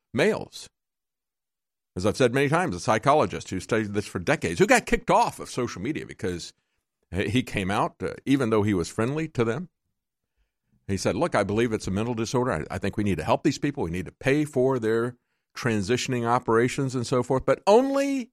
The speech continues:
if they are twenty-one years old and have lived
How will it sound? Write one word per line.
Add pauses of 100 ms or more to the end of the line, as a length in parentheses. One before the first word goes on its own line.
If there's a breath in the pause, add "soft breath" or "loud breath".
if
they
are
twenty-one
years
old (120)
and (1000)
have
lived